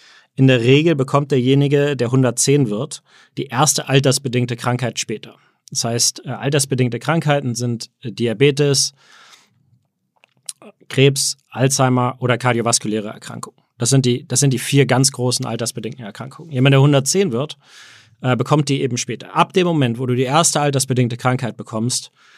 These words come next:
hast du eigentlich die gleiche Lebenserwartung wie jemand, der die erste altersbedingte Krankheit mit, sagen wir, siebzig bekommt oder mit fünfundsechzig. Ähm,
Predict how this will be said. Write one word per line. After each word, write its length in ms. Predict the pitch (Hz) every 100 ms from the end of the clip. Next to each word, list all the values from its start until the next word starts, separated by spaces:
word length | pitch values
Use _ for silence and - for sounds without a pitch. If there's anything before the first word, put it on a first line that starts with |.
| _ _
hast 200 | 131 -
du 40 |
eigentlich 200 | 143 123
die 100 | 123
gleiche 460 | 113 117 123 123 123
Lebenserwartung 800 | 117 120 123 120 110 110 113 107
wie 60 | 104
jemand, 480 | 113 117 113 110 - _ _ _ _ 117
der 80 |
die 160 | 113 113
erste 320 | - 120 131
altersbedingte 560 | 117 113 - 117 110 113
Krankheit 440 | 117 113 117 110
mit, 260 | 110 110 -
sagen 280 | 107 107 104
wir, 80 |
siebzig 380 | 107 123 120 -
bekommt 380 | - - - -
oder 180 | 135 -
mit 180 | - -
fünfundsechzig. 640 | 127 120 117 - - - _ _ - - - - _ -
Ähm, 380 | 117 113 107